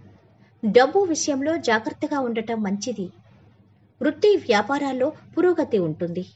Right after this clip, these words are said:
ఈ రాశి వారికి ఈరోజు శుభ ఫలితాలే ఉంటున్నాయి. ఆదాయంపై మనస్సు నిలుపుతారు.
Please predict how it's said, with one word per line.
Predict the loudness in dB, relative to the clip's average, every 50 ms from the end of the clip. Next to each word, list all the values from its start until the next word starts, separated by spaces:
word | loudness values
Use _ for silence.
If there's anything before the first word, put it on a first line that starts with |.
| _ -20 -20 _ _ _ _ _ _ _ -20 _ _ _ _ _ _ _ _ -4
ఈ | 0
రాశి | 2 2 2 2 0 -2
వారికి | -2 -2 -2 -4 -4 -4 -2
ఈరోజు | -2 0 0 0 0 -2 -2
శుభ | -4 -6 -6 -6 -6 -4
ఫలితాలే | -4 -4 -4 -4 -4 -4 -2 0 0 0
ఉంటున్నాయి. | 0 -2 -4 -4 -6 -6 -4 -4 -2 -2 -4 -4 -6 -10 -20 _ _ _ _ _ _ _ _ _ _ _ -20 _ _ _ 2 6
ఆదాయంపై | 6 6 6 4 2 2 0 -2 -4 -4 -4 -2 -2
మనస్సు | -2 -2 -2 -4 -2 -2
నిలుపుతారు. | -2 -2 -2 -4 -6 -8 -6 -4 -4 -2 -2 -4